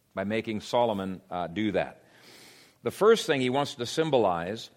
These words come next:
is that the temple should flow from grace rather than earning grace. Second, the temple should come from heaven. The plans for the temple should come from heaven rather than from David. And the reason that's important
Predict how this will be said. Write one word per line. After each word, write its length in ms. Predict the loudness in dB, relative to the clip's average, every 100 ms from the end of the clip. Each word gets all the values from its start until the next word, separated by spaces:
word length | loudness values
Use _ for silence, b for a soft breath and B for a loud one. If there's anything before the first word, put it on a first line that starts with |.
| _ _ _ -2
is 180 | -2 2
that 480 | 4 4 0 -6
the 80 | -8
temple 560 | -6 -6 -4 -4 -2 -2
should 240 | -2 -6
flow 260 | 0 2 2
from 280 | -2 -4 -4
grace 760 | -2 0 0 -2 -6 -14 -18 _ _
rather 360 | 0 2 2 -2
than 220 | -4 -6
earning 340 | -4 -2 -2 -4
grace. 480 | -6 -6 -6 -10 -18 b b b
Second, 540 | -12 0 2 2 -4 -6
the 60 |
temple 460 | -6 -4 -2 -2 -4
should 280 | -4 -10 -4
come 220 | -4 -4
from 240 | -4 -4
heaven. 420 | -4 -4 -4 -4
The 60 | -6
plans 440 | 2 2 4 0
for 140 | -4 -8
the 80 | -4
temple 320 | -4 -4 -8
should 180 | -12 -8
come 160 | -8
from 180 | -6 -8
heaven 280 | -6 -6 0
rather 320 | 2 2 0
than 160 | -4 -6
from 220 | -6 -4
David. 340 | -2 -2 -4
And 100 | -8
the 60 | -6
reason 320 | -6 -4 -4
that's 220 | -4 -6
important 560 | -10 -4 -2 -2 -4